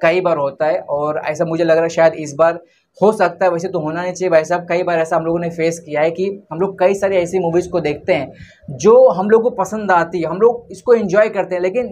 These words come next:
जिस समय वो movies release हुई थी उस समय लोगों ने उसकी अहमियत को नहीं जाना था।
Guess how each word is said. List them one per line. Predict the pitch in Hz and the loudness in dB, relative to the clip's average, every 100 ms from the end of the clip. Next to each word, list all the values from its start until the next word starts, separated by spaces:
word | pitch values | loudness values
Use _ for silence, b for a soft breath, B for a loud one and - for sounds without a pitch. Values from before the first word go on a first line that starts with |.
| 165 | -8
जिस | 143 262 - | -6 -6 0
समय | 226 240 | 0 2
वो | 240 | 0
movies | 214 208 226 196 | 0 -2 0 0
release | 185 190 226 147 | 2 2 0 0
हुई | 175 233 | 0 -2
थी | 175 131 - B B B | -4 -12 -16 B B B
उस | 233 226 | -4 -2
समय | 202 208 | 0 2
लोगों | 214 185 170 196 202 | 2 4 4 2 0
ने | |
उसकी | 196 170 - 175 | -4 -6 -4 0
अहमियत | 160 156 175 175 | 0 0 -4 -4
को | 156 | -4
नहीं | 160 | -4
जाना | 139 135 135 | -4 -6 -8
था। | 131 | -8